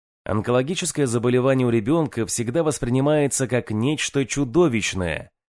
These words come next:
Любой родитель испытывает щемящее чувство бессилия. Но для Гарланда и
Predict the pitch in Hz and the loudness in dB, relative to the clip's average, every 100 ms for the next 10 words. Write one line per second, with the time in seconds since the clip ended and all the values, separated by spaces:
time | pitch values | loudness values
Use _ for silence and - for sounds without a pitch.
0 | _ _ _ - 110 107 175 170 139 185 | _ _ _ -4 0 6 8 8 4 2
1 | 156 131 - 156 147 147 135 - 113 110 | 0 0 0 0 2 2 2 0 -2 0
2 | 139 139 135 127 - 131 127 107 107 107 | 0 0 0 0 -2 -4 -2 -2 -4 -2
3 | 98 - 107 95 82 - - _ _ _ | -2 -2 -2 -2 -4 -6 -14 _ _ _
4 | _ _ - 113 135 117 127 107 143 147 | _ _ -4 0 2 2 0 4 4 4
5 | 127 120 110 110 - 123 | 4 2 2 0 0 -4